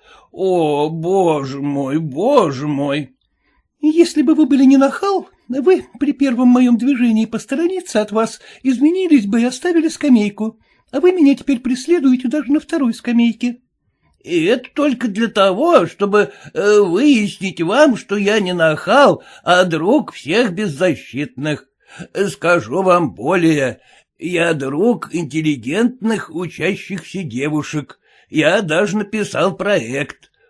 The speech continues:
Угодно вам меня выслушать? — Мне угодно, чтобы вы меня оставили в покое. Если вы друг интеллигентных учащихся девушек, вы это сделаете. — Охотно,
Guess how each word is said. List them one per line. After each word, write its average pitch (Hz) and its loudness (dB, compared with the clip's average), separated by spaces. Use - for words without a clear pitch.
Угодно 214 -2
вам 285 2
меня 196 0
выслушать? — 131 -6
Мне 285 2
угодно, 247 2
чтобы 294 -2
вы 330 6
меня 269 6
оставили 294 -2
в - -10
покое. 185 0
Если 262 0
вы 311 2
друг 247 0
интеллигентных 208 -2
учащихся 202 -6
девушек, 254 -2
вы 339 -2
это 339 -2
сделаете. — 214 -6
Охотно, 170 -2